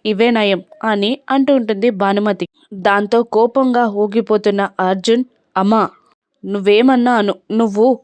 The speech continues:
నీకిచ్చిన మాట ప్రకారమే వాడు ఇంటికి రాకుండా అనాథలా ఎక్కడో బ్రతుకుతున్నాడు, కానీ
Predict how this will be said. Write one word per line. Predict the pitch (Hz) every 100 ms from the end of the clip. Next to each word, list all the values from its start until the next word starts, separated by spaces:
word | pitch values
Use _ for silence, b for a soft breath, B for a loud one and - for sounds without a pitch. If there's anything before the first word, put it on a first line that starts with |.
| _
నీకిచ్చిన | 196 233 277 311 285 254 233
మాట | 202 208 220
ప్రకారమే | 208 208 214 202 202 214 185
వాడు | 185 185 220 -
ఇంటికి | 208 196 247 220
రాకుండా | 202 196 190 208 - 202
అనాథలా | 185 202 208 196 208 B B B B
ఎక్కడో | 208 - 233 247
బ్రతుకుతున్నాడు, | 220 226 214 208 226 202 202 185 - -
కానీ | 196 180 208